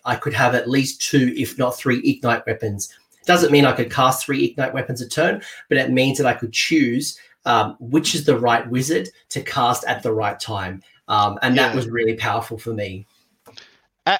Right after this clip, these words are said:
Speaker 2: absolutely, and you, you've hinted on, um, th-, another rule that synergizes in here, that Hollow Heart wizards get to pick two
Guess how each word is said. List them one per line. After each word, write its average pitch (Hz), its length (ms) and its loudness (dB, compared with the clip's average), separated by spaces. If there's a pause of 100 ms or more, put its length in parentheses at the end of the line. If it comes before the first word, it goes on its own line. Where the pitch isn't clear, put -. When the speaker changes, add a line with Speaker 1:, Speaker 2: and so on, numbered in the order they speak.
(140)
Speaker 2:
absolutely, 147 680 0
and 143 120 -2
you, 151 80 -2
you've 147 220 -6
hinted 170 340 -4
on, 139 260 2
um, 123 640 0
th-, 131 260 -10
another 139 380 0
rule 131 280 -6
that 117 120 -12
synergizes 120 800 -8
in 123 160 -6
here, 120 560 -4
that 117 260 -10 (320)
Hollow 170 300 4
Heart 143 300 2
wizards 139 340 -8
get - 160 -8
to - 120 -14
pick - 220 -14 (140)
two 175 400 -6